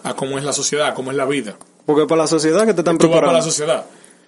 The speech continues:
Speaker 1: Entonces, todas esas personas que son buenos estudiantes, que son aplicados, que son esto, que son lo otro, están,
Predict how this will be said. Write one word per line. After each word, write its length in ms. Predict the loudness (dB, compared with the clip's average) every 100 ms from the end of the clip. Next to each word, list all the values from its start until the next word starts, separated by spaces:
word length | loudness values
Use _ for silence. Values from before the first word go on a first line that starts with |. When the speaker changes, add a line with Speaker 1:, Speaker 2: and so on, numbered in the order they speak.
| _ _ _ _ _ _
Speaker 1:
Entonces, 320 | -2 0 0 2
todas 200 | 0 2
esas 120 | 0
personas 300 | -2 0 0
que 60 | 0
son 180 | 0
buenos 180 | 0 0
estudiantes, 400 | 0 0 0 -2
que 40 | -4
son 160 | -4
aplicados, 400 | -4 -2 -2 -2
que 40 | -2
son 180 | -4 -4
esto, 140 | -6
que 60 | -4
son 140 | -4
lo 80 | -2
otro, 200 | -2 -4
están, 300 | -4 -4